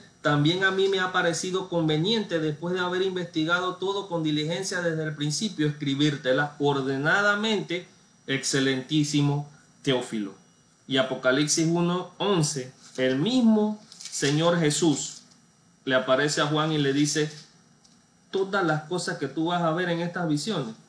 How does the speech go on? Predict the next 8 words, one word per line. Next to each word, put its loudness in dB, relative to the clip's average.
¿qué 0
dice 2
allí? -2
"Quédatelas 0
y 0
echa -2
un 2
cuento, 0